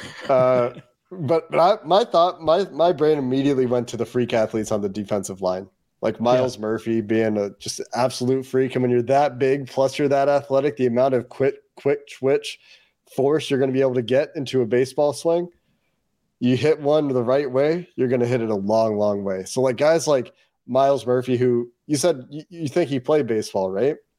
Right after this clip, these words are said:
Speaker 2: I'm pretty sure he did. Yeah, I'm pretty sure Miles Murphy played
Speaker 1: And,
Speaker 2: baseball.
Speaker 1: like, guys like Trey Henderson and, and Sam Hubbard, like, those really big guys that have the quick twitch to 'em,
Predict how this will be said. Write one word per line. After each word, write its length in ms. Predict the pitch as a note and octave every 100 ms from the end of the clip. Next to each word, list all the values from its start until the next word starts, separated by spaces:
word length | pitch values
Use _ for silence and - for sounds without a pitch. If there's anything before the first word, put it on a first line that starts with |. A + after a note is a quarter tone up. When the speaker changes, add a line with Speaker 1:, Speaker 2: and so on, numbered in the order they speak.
| _ -
Speaker 2:
I'm 100 | C3+
pretty 240 | - E3
sure 220 | D#3+ C#3+
he 80 | B2
did. 260 | G#2+ G2 - -
Yeah, 100 | G#2+
I'm 80 |
pretty 180 | G2+ B2
sure 160 | A#2 A#2
Miles 300 | G#2 G2+ -
Murphy 240 | G2 -
played 180 | - G#2
Speaker 1:
And, 80 | G2
Speaker 2:
baseball. 260 | C#3+ C3
Speaker 1:
like, 180 | G#2+ F#2 _ _ _ _ - A2+
guys 280 | C#3 D3+ C#3+
like 120 | A#2+
Trey 200 | D3 C#3+
Henderson 480 | C#3 C3 C3 C#3 C3
and, 160 | A#2+
and 200 | B2 A#2
Sam 240 | - C3+ B2
Hubbard, 320 | B2 B2 A#2
like, 180 | A2+ A2
those 200 | C#3 A2
really 380 | A#2 C3+ C3+
big 300 | A#2 A#2 A2+
guys 340 | A#2+ C3 C3+ A#2+
that 100 | A#2
have 160 | B2
the 100 | A2
quick 360 | G2+ - B2 -
twitch 360 | - A#2+ A#2 -
to 140 | C#3 D3
'em, 200 | F3+